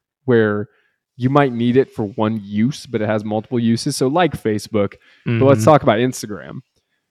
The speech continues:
Speaker 1: If you very quickly need to pull your phone out to make an Instagram story about something that's happening right in front of you that is going to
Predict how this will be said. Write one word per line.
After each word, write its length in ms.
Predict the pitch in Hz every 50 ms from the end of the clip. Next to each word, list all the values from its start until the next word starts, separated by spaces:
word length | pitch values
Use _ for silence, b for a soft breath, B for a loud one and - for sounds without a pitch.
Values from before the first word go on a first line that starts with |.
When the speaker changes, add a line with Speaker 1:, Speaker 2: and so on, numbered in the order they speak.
| _ _ _ _ _ _ -
Speaker 1:
If 220 | 160 135 - -
you 160 | 160 185 220 196
very 260 | 175 185 185 180 170 - _ -
quickly 640 | - - 147 151 - - - 135 123 113 107 110
need 300 | 117 123 120 127 127 127
to 80 | 123 -
pull 240 | _ - 139 135 135
your 160 | 123 117 107
phone 300 | - - 120 117 117 123
out 260 | 123 127 135 120 117
to 80 | - 123
make 340 | 104 104 107 117 113 104 -
an 80 | 113 107
Instagram 520 | 107 107 104 - - 120 127 120 117 117
story 280 | - - 139 123 127 131
about 200 | 127 120 113 -
something 200 | 131 123 120 120
that's 140 | 113 104 -
happening 540 | - - - 113 104 - - 123 120 120 110
right 320 | 104 104 107 107 110 117
in 140 | 117 110 104
front 260 | - - 113 107 110
of 60 | 120
you 320 | 131 139 143 151 170 175 _ _ _ _ _ _ _ _ _
that 200 | - 123 113 110
is 140 | 113 117 110
going 360 | - - 117 113 117 117 117 117
to 460 | - - 131 123 120 120 120 117 120